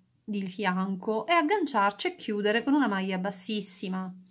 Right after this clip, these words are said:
Adesso ripercorriamo a maglia bassissima, una e due, questo me-, perimetro laterale,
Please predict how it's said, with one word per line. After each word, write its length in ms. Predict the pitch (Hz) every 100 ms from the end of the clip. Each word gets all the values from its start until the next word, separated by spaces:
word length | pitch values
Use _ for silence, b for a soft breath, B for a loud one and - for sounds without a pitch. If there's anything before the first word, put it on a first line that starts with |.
| b b b b b b b
Adesso 760 | 381 392 277 269 - 285 311 311
ripercorriamo 880 | 240 220 220 220 - 214 208 233 254
a 40 | 202
maglia 400 | 196 214 202 202
bassissima, 1080 | 233 302 - 220 196 - - 247 254 302 285 B B B
una 600 | 220 214 214 190 180 185 - _ b b b b b b _
e 160 | 240 220
due, 680 | 202 190 202 190 196 277 440
questo 280 | - 277 277
me-, 220 | 233 233
perimetro 560 | - 262 233 202 190 190
laterale, 800 | 185 185 185 180 175 185 185 -